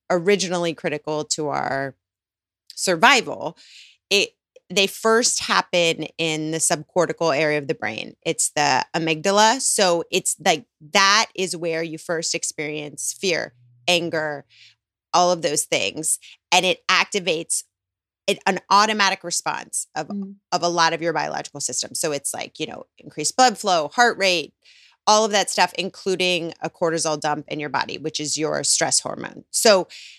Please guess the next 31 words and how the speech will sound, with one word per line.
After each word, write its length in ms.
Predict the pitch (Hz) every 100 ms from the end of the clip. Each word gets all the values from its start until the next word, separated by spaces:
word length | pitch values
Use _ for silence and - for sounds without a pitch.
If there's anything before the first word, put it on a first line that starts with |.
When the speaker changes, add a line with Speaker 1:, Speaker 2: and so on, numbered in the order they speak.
| _ _ _ _
Speaker 1:
that's 420 | 175 208 220 285 226
relevant 500 | 202 190 180 180 135
because 880 | - - 214 190 160 151 147 - - _ _ _ _ _ _ _ _
that 460 | 170 160 180 196 190 -
is, 640 | 190 175 160 151 - - _ _ _
that's 360 | 151 202 226 -
not 480 | 226 190 190 185 - 175
a, 280 | 170 156 -
that's 180 | 208 -
a 100 | - _ _ 185
automatic 640 | 185 190 180 165 165 -
physical 420 | 165 151 - 170
reaction 640 | 156 147 123 - - 196 180
that 100 | -
you're 120 | 151
having 400 | - 147 160 185
in 60 |
Speaker 2:
Yes, 200 | 294 -
Speaker 1:
those 80 | 160
moments. 200 | 156 233 226
Speaker 2:
that's 220 | 269 -
how 120 | 294
I 100 | 254
feel 180 | 254 240
when 120 | 226
the 60 | 226
doorbell 340 | 294 349 196
rings. 540 | - - - - - - - -
Speaker 1:
Yes, 440 | 185 - - - _ _ -
it 100 | 294
is. 320 | 392 -